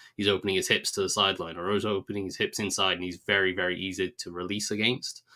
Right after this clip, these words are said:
Um, and, and then that just gives him no chance to, to really stick with guys and, and jam them and disrupt them. So,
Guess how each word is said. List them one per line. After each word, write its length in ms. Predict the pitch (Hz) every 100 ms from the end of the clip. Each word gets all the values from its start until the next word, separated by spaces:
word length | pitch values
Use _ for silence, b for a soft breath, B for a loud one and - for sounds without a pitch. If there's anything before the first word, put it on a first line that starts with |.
| - _ -
Um, 380 | 92 92 90 87
and, 180 | 90 90
and 220 | 90 87
then 140 | 87 90
that 200 | 90 -
just 180 | 90
gives 140 | 92 85
him 120 | 85
no 140 | 82
chance 380 | 82 90 82 -
to, 200 | - 82 80
to 100 | 90
really 160 | 85 80
stick 280 | - 92 -
with 140 | 85
guys 300 | 87 87 82
and, 140 | 87 87
and 140 | 82
jam 280 | 101 87 85
them 160 | 85
and 100 | 82
disrupt 340 | 90 - 95 -
them. 160 | 87
So, 240 | 80 95